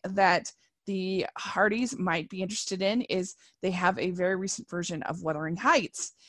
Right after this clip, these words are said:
Uh, if you like costume dramas, which I do, uh, I really enjoyed getting a chance to see that. Uh, and they just have a wide variety of shows plus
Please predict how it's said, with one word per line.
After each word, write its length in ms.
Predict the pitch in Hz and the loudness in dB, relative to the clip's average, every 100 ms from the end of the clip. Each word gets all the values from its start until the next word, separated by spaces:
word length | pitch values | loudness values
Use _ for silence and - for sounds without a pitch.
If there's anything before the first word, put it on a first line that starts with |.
| - - | -20 -2
Uh, 120 | 175 151 | 2 2
if 160 | 175 | 0
you 80 | 190 | 0
like 360 | 165 160 - - | 2 0 -2 -8
costume 380 | - 165 - 170 | -6 -4 -4 -2
dramas, 380 | 147 151 185 170 | -2 -2 -4 -8
which 140 | - - | -10 -4
I 200 | 151 156 | -2 -2
do, 580 | 160 151 139 139 196 262 _ - - | -4 -2 0 2 0 -2 _ -8 0
uh, 180 | 151 123 | 2 4
I 40 | |
really 420 | 175 180 175 170 151 | 2 0 0 0 0
enjoyed 460 | 170 165 160 160 | -2 0 0 -2
getting 200 | 165 160 | -4 -6
a 40 | 156 | -6
chance 320 | - - - | -6 -8 -8
to 80 | 185 | -10
see 280 | - 175 175 | -6 -6 -2
that. 460 | 143 170 269 - - - _ - | 0 2 0 -4 -14 -20 _ -4
Uh, 200 | 170 160 | 0 0
and 160 | 202 226 | 2 2
they 220 | 262 - - | 2 0 -8
just 220 | 220 262 | -8 -4
have 140 | 240 220 | -2 0
a 60 | |
wide 440 | 196 185 180 208 262 | -2 2 4 4 2
variety 380 | 226 196 196 - | 2 4 2 -2
of 120 | 175 | -4
shows 440 | - 208 277 311 | -2 0 0 -2
plus 400 | - 226 226 - | -4 -2 -2 -2